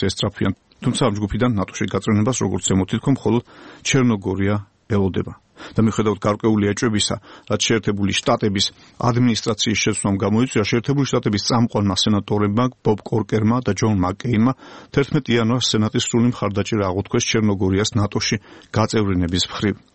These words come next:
ჩერნოგორიის მეზობელ კოსოვოში მყოფმა ნატოს ევროპული ძალების უმაღლესმა მთავარსარდალმა გენერალმა კიორტის მაიკ სკარაპოტიმ დასავლეთ ბალკანეთის სტაბილურობას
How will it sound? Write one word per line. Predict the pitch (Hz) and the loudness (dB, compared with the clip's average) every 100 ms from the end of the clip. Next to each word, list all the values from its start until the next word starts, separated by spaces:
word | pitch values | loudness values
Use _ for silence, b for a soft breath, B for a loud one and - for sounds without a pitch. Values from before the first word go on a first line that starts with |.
| _ | _
ჩერნოგორიის | - - - 160 175 175 185 165 123 | -18 -16 -2 2 4 4 2 2 2
მეზობელ | 120 120 117 | 2 2 0
კოსოვოში | - 113 127 117 - | 0 0 2 2 0
მყოფმა | 117 113 - 120 | 0 -2 2 2
ნატოს | 98 107 101 | 2 -2 0
ევროპული | 104 104 104 104 | 0 0 2 2
ძალების | 101 101 107 - | 2 2 0 2
უმაღლესმა | 104 104 104 98 104 | 2 4 2 2 0
მთავარსარდალმა | 95 107 107 - 113 107 101 98 | 2 2 0 0 -2 0 -2 0
გენერალმა | 101 98 95 95 | 0 0 2 0
კიორტის | - 117 107 - 104 - B B B - | 0 0 0 0 -2 -2 B B B 0
მაიკ | 110 117 113 - B B | 2 2 0 -8 B B
სკარაპოტიმ | - - 110 107 - 113 - 147 131 | -6 0 2 0 0 -2 0 0 0
დასავლეთ | 113 101 113 101 | -2 0 0 0
ბალკანეთის | 101 101 104 95 117 - - | -2 0 0 0 0 -2 -4
სტაბილურობას | - 123 110 110 110 107 139 | -6 -2 0 2 2 2 0